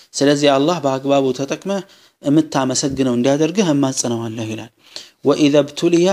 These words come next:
ሶበር» በተፈተነ ጊዜ ከሚታገሱትም ሰዎች፣ ፈተና በመጣባቸው ጊዜ ትዕግስትን ከሚጎናጸፉትም ሰዎች እንዲያረግህ እማጸነዋለሁ።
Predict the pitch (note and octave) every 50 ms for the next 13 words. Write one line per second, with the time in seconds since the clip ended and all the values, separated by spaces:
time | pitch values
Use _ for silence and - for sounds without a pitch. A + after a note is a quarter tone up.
0 | F#3+ - - - - - - - C#3+ C#3 C#3 C3 A#2+ A2 - - _ _ _ _
1 | _ _ _ _ _ _ - D3 B2+ - D3+ - D#3+ D3+ D#3 - D#3+ D#3 D#3 D3+
2 | C#3+ D3 C#3+ D3+ F3 G#3 A3+ C#4 - - _ _ _ _ _ _ _ _ _ _
3 | - - D3 D3 D#3 E3 D#3+ E3 - D#3+ D3 C#3+ C#3+ D3 C#3 C#3+ D#3 - - C3
4 | C3 C3 - B2+ B2 B2 B2 A#2+ - - - - - _ _ _ _ _ - B2+
5 | B2 - C#3+ D3 D3+ C#3+ C#3+ C#3+ C#3+ C#3+ C#3+ - C#3 C3+ C#3+ C#3 C#3 C#3 - C#3+
6 | C#3+ D3 D3 E3 F#3 F#3+ F#3+ - - - - _ _ - - D3 C#3+ E3 D#3 -
7 | - G3+ G3 F3 - F3 E3 E3 D#3 C#3+ C#3 D3+ D3 D3 D3 D3 - E3 - -
8 | C#3+ - C#3+ C#3 - D#3 D#3 F3 A#3 - - - - - - _ _ _ _ -
9 | C#3 D3 D3 C#3+ C#3+ C#3 C#3 C#3 C3+ D3 F#3 F#3+ F#3 - _ _ _ - C#3 C#3
10 | C3+ C3 B2+ B2 - C3+ B2 A#2 A#2 A#2 A#2 A#2 A#2 A#2 A2+